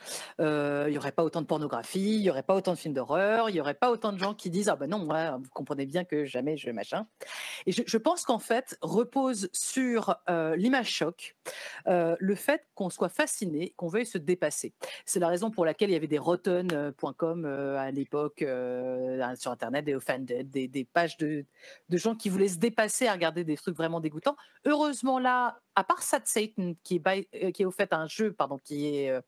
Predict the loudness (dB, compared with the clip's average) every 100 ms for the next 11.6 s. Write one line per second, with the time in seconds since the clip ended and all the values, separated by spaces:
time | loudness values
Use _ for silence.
0 | -10 -12 -14 -16 -8 0 2 2 2 0
1 | 0 -2 -2 0 -2 0 0 2 2 2
2 | 2 2 2 2 2 2 2 -2 0 0
3 | 0 0 0 0 2 0 0 -2 -2 0
4 | 0 2 0 0 -2 -2 -2 0 -2 -2
5 | -2 -4 -6 -10 -18 -12 -6 -4 0 0
6 | 0 2 2 2 -2 -4 -12 -2 4 6
7 | 6 4 4 4 4 4 4 2 0 -2
8 | -4 -6 -4 -6 -2 -2 -2 -4 -4 0
9 | 0 -2 -4 -4 -6 -10 -12 -14 -16 _
10 | _ _ _ -14 -6 -6 -4 -8 -4 0
11 | 0 0 0 -2 0